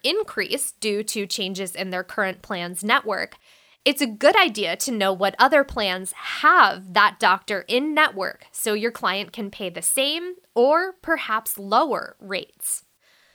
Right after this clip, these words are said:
Try to think of potential questions or concerns that may arise while you are presenting plan info to your clients. What is my deductible? How much are the copays?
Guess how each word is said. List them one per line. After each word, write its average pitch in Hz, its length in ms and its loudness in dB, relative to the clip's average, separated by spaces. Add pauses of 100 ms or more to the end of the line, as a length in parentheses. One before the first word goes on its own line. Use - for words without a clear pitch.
(280)
Try 370 240 2
to 480 100 2
think 339 240 0
of 277 220 2
potential 339 520 0
questions 202 720 -2
or 214 220 -4
concerns 247 680 -4
that 202 180 -2
may 202 180 0
arise 220 640 4
while 214 380 4
you 214 320 -2
are 196 180 6
presenting 196 720 -2
plan 175 440 -8
info 208 480 0
to 185 280 -6
your 180 200 -6
clients. - 680 -4 (500)
What 208 200 2
is 311 140 0
my 330 160 4
deductible? 277 640 0 (160)
How - 260 2
much 302 220 0
are 320 80 0
the 277 100 -4
copays? - 800 -4